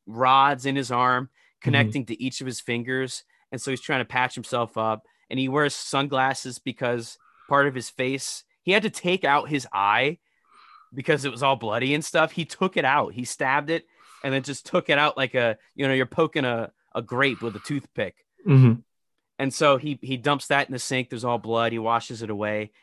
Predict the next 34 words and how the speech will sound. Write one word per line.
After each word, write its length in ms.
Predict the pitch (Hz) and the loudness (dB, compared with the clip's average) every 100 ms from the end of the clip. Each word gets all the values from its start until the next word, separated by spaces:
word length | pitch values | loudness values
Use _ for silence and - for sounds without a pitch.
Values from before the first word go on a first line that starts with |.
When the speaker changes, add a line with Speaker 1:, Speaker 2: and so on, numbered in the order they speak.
| - | -10
Speaker 1:
and 100 | 110 | -6
that's 200 | 117 - | -4 -6
what 100 | 110 | -8
shows 220 | - 120 | -4 -6
his 140 | 110 98 | -6 -10
red 220 | 101 104 | -6 -4
eye. 400 | 98 101 95 98 _ _ _ - | -2 -4 -6 -10 _ _ _ -14
Um, 300 | 90 87 85 | -12 -12 -12
and 120 | 127 | -6
so 100 | - | 0
he 160 | 156 165 | 0 0
puts 220 | 180 185 | -2 -2
sunglasses 600 | - 185 151 127 - 107 | 0 0 2 -2 -2 -10
on 200 | 90 82 - _ - | -12 -18 -20 _ -6
just 320 | - - 123 - | -4 -4 -6 -8
to 60 | |
kinda, 440 | 110 120 113 104 - - - | -6 -2 -2 -2 -2 -6 -14
Speaker 2:
<laughs> 240 | - _ | -20 _
Speaker 1:
kinda 220 | - 135 | -2 0
look 260 | 127 147 - | 2 0 -2
cool, 500 | - 151 147 135 135 | 0 2 6 6 4
but 180 | 117 123 | 2 2
also 260 | 123 - 117 | 2 0 -6
kinda 220 | 120 110 | -6 -4
hide 300 | 113 110 104 | 0 -2 -2
the 80 | 104 | -6
fact 320 | 110 101 98 | -6 -6 -6
that 120 | 90 | -10
hi-, 140 | 98 92 _ _ - | -10 -14 _ _ -2
half 200 | 139 127 | -2 -2
his 100 | 110 | -6
face 280 | 123 113 - | -4 -4 -6
is 100 | 95 | -14
missing. 360 | 85 - 67 | -16 -16 -20